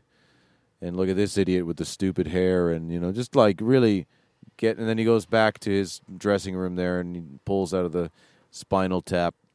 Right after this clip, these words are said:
uh, movie where he's basically got the, you know, the hors d'oeuvres of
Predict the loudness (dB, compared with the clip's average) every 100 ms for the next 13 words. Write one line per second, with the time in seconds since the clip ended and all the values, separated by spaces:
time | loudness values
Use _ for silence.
0 | _ _ -8 -6 -6 -6 -4 -2 -2 -2
1 | -2 -4 -8 _ _ -4 -4 -4 -4 -4
2 | -2 -2 -4 -6 -4 -6 _ _ _ _
3 | _ _ _ -8 -6 -4 -2 2 2 2
4 | 0 0 0 -2 -6